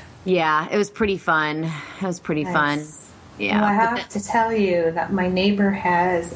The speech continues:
Speaker 2: a statue of a horse, and I believe it's made out of a, like, a bronze metal.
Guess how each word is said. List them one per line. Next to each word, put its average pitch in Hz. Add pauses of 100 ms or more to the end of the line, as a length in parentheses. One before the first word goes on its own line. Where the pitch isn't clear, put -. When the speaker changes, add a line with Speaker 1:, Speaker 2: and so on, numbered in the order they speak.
Speaker 2:
a 165 (680)
statue 202
of 175
a 170
horse, -
and 202
I 196
believe 240
it's -
made 196
out 180
of 165
a, 151 (240)
like, 196
a 160
bronze 185
metal. 175